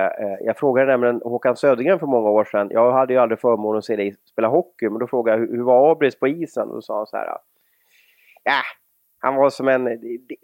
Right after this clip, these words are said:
dieselcenter, det hände ingenting. Det hade ingen tem-, tempoökning alls. Det gick lika långsamt, eh,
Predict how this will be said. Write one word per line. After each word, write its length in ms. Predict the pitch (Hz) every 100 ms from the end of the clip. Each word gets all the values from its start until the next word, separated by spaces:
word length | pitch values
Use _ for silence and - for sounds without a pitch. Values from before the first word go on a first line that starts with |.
| 156
dieselcenter, 920 | 160 135 139 123 143 135 135 - -
det 80 |
hände 280 | 131 139 127
ingenting. 420 | 131 131 131 123
Det 60 | 113
hade 420 | 123 123 131 135 139 -
ingen 520 | 196 165 147 147 147
tem-, 220 | 156 139 -
tempoökning 720 | 147 123 - 123 123 - 113
alls. 260 | 110 98
Det 80 | -
gick 240 | 131 131 143
lika 540 | 127 - 135 127 123
långsamt, 640 | 131 127 107 120 117 113
eh, 60 | 95